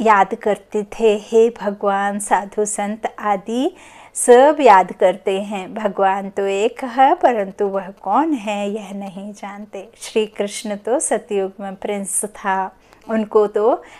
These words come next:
ऐसे कोई नहीं कहेंगे कि वह सर्व का दुख हरता, सुख करता है। वही श्री कृष्ण की आत्मा जो सुख में थी,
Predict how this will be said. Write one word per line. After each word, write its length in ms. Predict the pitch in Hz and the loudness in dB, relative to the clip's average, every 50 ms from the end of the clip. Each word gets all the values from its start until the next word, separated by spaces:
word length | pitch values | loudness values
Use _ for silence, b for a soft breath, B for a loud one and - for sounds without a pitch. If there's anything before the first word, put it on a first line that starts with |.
| B - | B 6
ऐसे 320 | 202 214 208 - - 214 | 6 6 6 4 2 2
कोई 360 | 208 214 - 208 208 220 285 | 2 2 2 4 4 4 4
नहीं 360 | 339 349 311 262 247 233 226 220 | 2 0 0 -2 -2 -6 -8 -6
कहेंगे 520 | - 214 208 208 214 202 196 202 208 208 | -4 -4 -4 -4 -6 -8 -4 -4 -4 -4
कि 160 | 202 - 214 | -4 -4 -4
वह 200 | 208 208 208 214 | -4 -4 -4 -4
सर्व 380 | 202 - - 220 208 208 208 214 | -4 0 0 0 0 0 -2 -4
का 200 | 208 - 226 220 | 0 2 2 2
दुख 340 | 208 220 233 233 - - 247 | 2 0 -2 -2 0 -2 -2
हरता, 500 | 240 226 240 233 240 - - 247 247 240 | 2 2 2 2 0 0 0 0 2 2
सुख 340 | 247 - 262 247 - - - 247 - - | 0 -2 -4 -4 -6 -10 -16 -18 -6 -4
करता 420 | 269 254 247 254 _ _ - 262 | -2 -2 -2 -4 _ _ -4 -2
है। 300 | 262 269 262 277 311 427 B B B B B B B - | -2 -2 -4 -6 -10 -12 B B B B B B B -2
वही 260 | 226 220 233 254 247 240 | 0 0 2 2 0 -2
श्री 300 | - - 240 247 254 247 | -4 -4 -2 -2 -2 -2
कृष्ण 480 | - 277 262 262 240 - - 254 254 | -2 -4 -4 -4 -4 -4 -4 -4 -4
की 200 | 247 - 269 254 | -4 0 2 4
आत्मा 600 | 247 233 220 220 220 - 247 247 277 269 262 294 | 6 6 6 4 2 -2 -4 -2 -2 0 -2 -2
जो 140 | 294 - 311 | -4 -4 -4
सुख 420 | 269 - - - 262 277 - - | -4 -4 -4 -4 -6 -8 -8 -8
में 240 | 370 359 262 214 202 | -8 -6 -4 -6 -6
थी, 260 | - - - 311 480 | -8 -8 -6 -4 -4